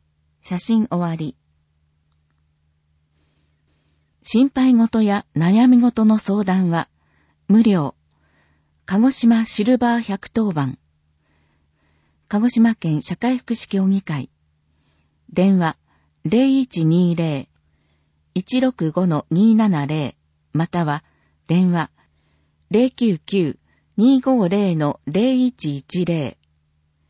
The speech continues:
相談内容、生活、福祉、健康、介護、医療、年金、法律、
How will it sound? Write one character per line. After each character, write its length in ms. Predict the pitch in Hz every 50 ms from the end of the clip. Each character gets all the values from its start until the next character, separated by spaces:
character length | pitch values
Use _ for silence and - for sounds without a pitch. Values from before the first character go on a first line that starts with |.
| _ _ _ _ _ _ _ _ _ _ _ _ _ _
相 240 | - - 233 240 262
談 240 | 254 262 262 247 240
内 260 | 240 233 220 170 151
容、 260 | 147 139 123 104 - _ _ _ _ _ _ _ _ _ _ _ _ _ _ _ _
生 280 | - - 226 233 247
活、 460 | - - 220 - - - 196 185 - _ _ _
福 220 | _ - - - 214
祉、 300 | - - - 131 - - _ _ _ _ _ _ _ _ _ _ _ _ -
健 200 | - 220 247 262
康、 380 | 254 - - 220 220 214 - - _ -
介 220 | - 202 208 185
護、 220 | 151 135 123 - _ _ _ _ _ _ _ _ _ _ _
医 80 | - 226
療、 340 | 220 214 180 151 127 127 - _ _ _ _ _ _ -
年 260 | 156 175 202 214 214 208
金、 380 | - - 180 175 160 151 - _ _ _ _ _
法 260 | _ - 190 214 226 226
律、 460 | 214 196 - _ - 175 165 -